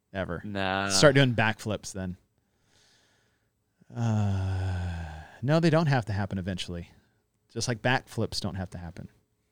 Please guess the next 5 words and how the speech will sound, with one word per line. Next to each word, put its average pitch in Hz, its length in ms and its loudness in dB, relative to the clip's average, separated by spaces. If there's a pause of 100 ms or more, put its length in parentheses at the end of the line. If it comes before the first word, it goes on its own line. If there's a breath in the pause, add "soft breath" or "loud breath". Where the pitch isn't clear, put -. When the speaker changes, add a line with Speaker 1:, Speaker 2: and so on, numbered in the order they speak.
(140)
Speaker 1:
<laughs> - 80 -8 (1700 loud breath)
Iron 147 280 6
cross. - 680 2
Eh. 180 260 10 (1700 soft breath)
Eh. 117 240 2